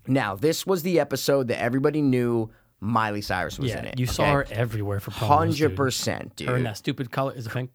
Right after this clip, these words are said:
Speaker 1: Pink.
Speaker 2: Pink
Speaker 1: Yeah, pink.
Speaker 2: fucking stupid
Speaker 1: Pink
Speaker 2: hair.
Speaker 1: little bop, little shortcut. And
Speaker 2: Yeah.
Speaker 1: I'm like, "She's playing a pop star. How original." Like,
Speaker 2: Yeah, oh, you got
Speaker 1: let's get Miley Cyrus to play a pop star.
Speaker 2: Yeah.
Speaker 1: You know what I'm saying?
Speaker 2: Coulda got better actress.
Speaker 1: For sure.
Speaker 2: Non-pop star.
Speaker 1: So I, the first thing I wrote down, very tweeny,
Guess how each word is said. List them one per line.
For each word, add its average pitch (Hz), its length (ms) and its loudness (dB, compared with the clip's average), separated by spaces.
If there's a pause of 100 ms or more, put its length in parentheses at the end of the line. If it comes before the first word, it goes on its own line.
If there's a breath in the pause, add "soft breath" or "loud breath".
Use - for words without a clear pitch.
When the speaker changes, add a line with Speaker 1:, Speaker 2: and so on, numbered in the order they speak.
(140)
Speaker 1:
Pink. 101 340 -4
Speaker 2:
Pink 131 340 -2
Speaker 1:
Yeah, - 60 -10
pink. 123 120 4 (100)
Speaker 2:
fucking 117 300 -2
stupid 120 440 -2
Speaker 1:
Pink 160 220 4
Speaker 2:
hair. 156 80 0
Speaker 1:
little 156 160 6
bop, 135 460 4
little 131 180 0
shortcut. 123 680 2
And - 80 0
Speaker 2:
Yeah. 127 60 4
Speaker 1:
I'm 127 80 4
like, 117 120 0
"She's - 180 -6
playing 160 260 -2
a 113 40 -2
pop - 320 -2
star. 85 320 0
How 131 220 2
original." 95 560 -2
Like, 82 160 -2
Speaker 2:
Yeah, 170 260 0
oh, 175 120 2
you 170 100 0
got 180 260 2
Speaker 1:
let's - 200 2
get - 120 4
Miley 160 280 4
Cyrus 160 260 2
to - 80 -10
play 117 160 0
a 95 40 -4
pop - 180 -6
star. - 280 -10
Speaker 2:
Yeah. 156 100 -8
Speaker 1:
You - 40 -12
know - 60 -20 (100)
what 147 120 0
I'm 170 40 0
saying? 202 240 0
Speaker 2:
Coulda 175 160 -4
got 135 100 2
better 147 160 -2
actress. 139 300 -4 (320)
Speaker 1:
For - 160 -2
sure. - 180 2
Speaker 2:
Non-pop 139 440 0
star. 123 240 -4 (120)
Speaker 1:
So 160 560 4
I, 135 140 2 (160)
the 123 140 -2
first 175 240 0
thing 165 100 0
I 160 40 2
wrote 147 120 2
down, 156 380 0 (540)
very 131 520 2
tweeny, 101 500 -4